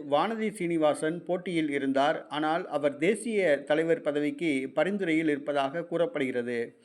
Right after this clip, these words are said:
ஹெச் ராஜா, தமிழிசை சவுந்தரராஜன், நயினார்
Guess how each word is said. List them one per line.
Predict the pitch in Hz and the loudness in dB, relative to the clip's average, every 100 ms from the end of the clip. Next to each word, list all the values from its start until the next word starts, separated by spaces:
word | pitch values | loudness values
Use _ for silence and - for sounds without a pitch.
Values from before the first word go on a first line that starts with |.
| _ _ _ _ _ | _ _ _ _ _
ஹெச் | 214 240 - | 2 2 6
ராஜா, | 175 175 185 185 180 - | 8 8 6 4 2 2
தமிழிசை | 165 202 202 196 175 170 | 0 2 -2 -2 -2 0
சவுந்தரராஜன், | 160 170 156 151 151 160 143 135 | -2 0 2 2 2 -2 -2 0
நயினார் | 156 196 196 | 0 0 -2